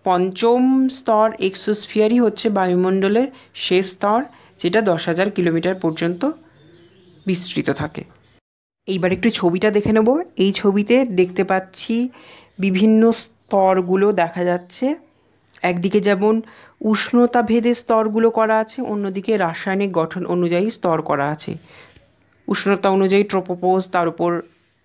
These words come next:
সরি, ট্রোপোস্ফিয়ার, তার উপর স্ট্র্যাটোস্ফিয়ার, তার উপর মেসোস্ফিয়ার, তার উপর থার্মোস্ফিয়ার, তার উপর এক্সোস্ফিয়ার।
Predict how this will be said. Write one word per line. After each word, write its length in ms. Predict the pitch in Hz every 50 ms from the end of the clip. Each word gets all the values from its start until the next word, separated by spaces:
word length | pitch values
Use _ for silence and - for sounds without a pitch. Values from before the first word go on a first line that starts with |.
| _ _ -
সরি, 280 | - 175 160 165 196 226 247 233 - -
ট্রোপোস্ফিয়ার, 720 | - 170 170 175 180 175 - - - 196 190 180 175 185 185 - - _ -
তার 120 | 180 170 165
উপর 120 | 165 - 175 175 -
স্ট্র্যাটোস্ফিয়ার, 880 | - - - 175 165 175 175 180 180 180 - - 185 180 180 175 180 190 190 - _ _ _ _ _ _ _
তার 120 | 180 170 170
উপর 140 | 165 170 175 175 170
মেসোস্ফিয়ার, 520 | 170 170 - 170 175 - - 175 175 175 175 -
তার 120 | 165 160 165
উপর 140 | 156 165 165 - -
থার্মোস্ফিয়ার, 520 | 180 180 190 190 180 - - 190 196 190 190 180
তার 100 | 165 160
উপর 120 | 156 - 170 - 175
এক্সোস্ফিয়ার। 520 | 170 - - 175 175 - - 180 175 190